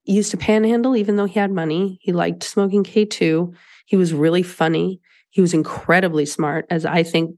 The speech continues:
a lot of schizophrenics are just, like, part of me thinks they're just too smart for this world. But, um, she called him her little snudge because when he was born, he was, like, so chubby.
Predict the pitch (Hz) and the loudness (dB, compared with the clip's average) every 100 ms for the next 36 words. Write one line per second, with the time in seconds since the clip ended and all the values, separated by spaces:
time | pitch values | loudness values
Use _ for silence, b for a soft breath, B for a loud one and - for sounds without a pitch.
0 | - - 156 147 147 - 156 151 139 139 | -4 -2 0 -2 -4 -2 -2 -2 -4 -2
1 | 135 - 151 160 - - 165 180 _ _ | -4 -2 -2 0 -2 0 -4 -6 _ _
2 | _ _ - 190 190 180 175 165 165 160 | _ _ -2 2 4 2 2 -2 0 0
3 | 160 156 - - 214 190 180 180 185 180 | 0 -4 -4 2 4 4 0 2 2 2
4 | - 180 170 208 - 190 208 202 175 170 | -2 -2 0 0 -2 -2 0 0 0 -2
5 | - B B B B _ 190 175 165 160 | -4 B B B B _ 0 2 0 -4
6 | 165 _ _ _ _ _ _ _ _ - | -10 _ _ _ _ _ _ _ _ -6
7 | - 208 - 208 208 220 233 233 226 - | -2 0 2 2 2 2 2 0 -4 -8
8 | _ - 190 196 202 202 190 156 196 - | _ -4 0 0 0 -2 -2 -2 -4 -8
9 | - _ _ - 180 190 180 175 170 165 | -18 _ _ -6 2 2 4 2 0 0
10 | 170 160 - - - 165 175 294 247 190 | -2 -2 -8 -6 -2 0 2 4 4 0
11 | 190 180 170 - 190 180 - 175 185 247 | -2 -2 -6 -4 -4 -2 -2 0 0 -2